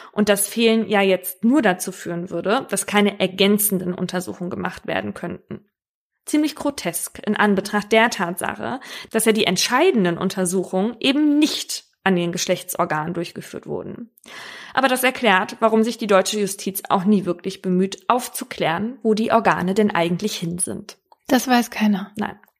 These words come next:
Speaker 2: Oh mein Gott.
Speaker 1: Ja.
Speaker 2: Aber irgendjemand muss die ja rausgeschnitten haben.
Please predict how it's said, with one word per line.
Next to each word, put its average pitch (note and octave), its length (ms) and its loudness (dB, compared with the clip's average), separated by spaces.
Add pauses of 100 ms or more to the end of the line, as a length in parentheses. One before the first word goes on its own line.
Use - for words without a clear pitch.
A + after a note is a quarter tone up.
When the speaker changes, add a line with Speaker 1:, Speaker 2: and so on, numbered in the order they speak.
Speaker 2:
Oh - 140 -20
mein - 220 -16
Gott. - 400 -20 (100)
Speaker 1:
Ja. G#3 180 -8 (280)
Speaker 2:
Aber A3 200 0
irgendjemand A#3+ 440 4
muss B3+ 160 -2
die C4+ 100 -2
ja A#3 120 4
rausgeschnitten B3+ 840 0
haben. B3 500 -4